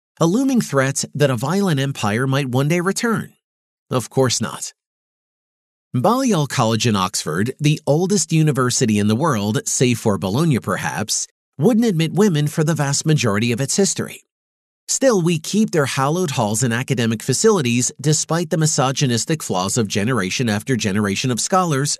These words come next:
who walk them. All Souls College Library, known to us awestruck students as the Codrington Library for its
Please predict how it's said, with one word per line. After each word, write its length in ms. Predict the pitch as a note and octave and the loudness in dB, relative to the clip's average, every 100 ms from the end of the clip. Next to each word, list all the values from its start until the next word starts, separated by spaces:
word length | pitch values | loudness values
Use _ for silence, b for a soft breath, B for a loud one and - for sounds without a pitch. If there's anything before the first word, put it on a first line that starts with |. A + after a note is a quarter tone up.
| - | 0
who 100 | D#3 | 2
walk 300 | E3+ F3+ - | 4 0 -4
them. 260 | - - _ _ _ _ _ _ _ _ _ _ _ | -16 -16 _ _ _ _ _ _ _ _ _ _ _
All 200 | F3 A3+ | 0 2
Souls 400 | A#3+ - E3 E3 | 0 0 0 0
College 420 | - C3 B2+ C#3+ F#3 | 0 0 0 0 0
Library, 580 | G3+ D#3 F#2 G#1 - _ _ _ - | 0 0 -4 -6 -16 _ _ _ 0
known 280 | A#3 C4+ F#3+ | 2 4 2
to 180 | D#3+ | 4
us 200 | C#3 C#3 - | 4 2 0
awestruck 520 | C3+ D#3+ D#3 - A2+ | 0 0 0 0 0
students 420 | - G#3+ G3+ B2+ A#2 | 0 2 2 2 0
as 340 | F2+ F#2+ A2 - | 0 0 -2 -2
the 140 | D3 | -4
Codrington 600 | - A2 G#2+ B2+ A#2+ C#3 | 0 -2 0 0 0 2
Library 580 | D#3 G3 C#3+ F#2+ E2+ B2 | 2 2 0 -2 0 -2
for 260 | A#2+ B2 A#2+ | 0 0 2
its 160 | - | -2